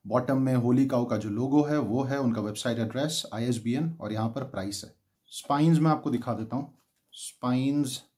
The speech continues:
कुछ इस तरह के दिखते हैं। तो चलिए अब बात करते हैं सारे किताबों की।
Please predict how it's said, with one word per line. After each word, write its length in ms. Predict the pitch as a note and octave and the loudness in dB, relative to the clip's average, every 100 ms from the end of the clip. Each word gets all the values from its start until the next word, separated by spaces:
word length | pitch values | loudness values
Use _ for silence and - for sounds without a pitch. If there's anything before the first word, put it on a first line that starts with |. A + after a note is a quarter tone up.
| - - _ | -20 -20 _
कुछ 440 | - B2+ A#2+ - - _ | -8 -8 -8 -12 -14 _
इस 200 | B2+ B2+ | -8 -4
तरह 120 | B2+ | -2
के 100 | B2 | -2
दिखते 280 | A2 G#2+ - | -2 -6 -6
हैं। 240 | C3 D#3+ _ _ _ _ _ _ _ _ _ _ _ _ _ _ _ _ _ _ _ _ _ _ _ _ _ _ _ _ _ - | -6 -8 _ _ _ _ _ _ _ _ _ _ _ _ _ _ _ _ _ _ _ _ _ _ _ _ _ _ _ _ _ -4
तो 160 | C#3 | -2
चलिए 520 | C#3+ - D#3 F#3 F#3+ E3 - _ B2+ | 0 2 4 4 2 -2 -10 _ -6
अब 140 | C3 | 0
बात 260 | C#3 C#3 - | 2 0 0
करते 300 | C3+ C3 C#3+ | -4 -2 0
हैं 220 | C#3+ - | 2 2
सारे 280 | - B2 C3+ | 2 2 2
किताबों 440 | B2+ B2 A#2+ C3+ | 0 0 0 0
की। 160 | C3+ | -2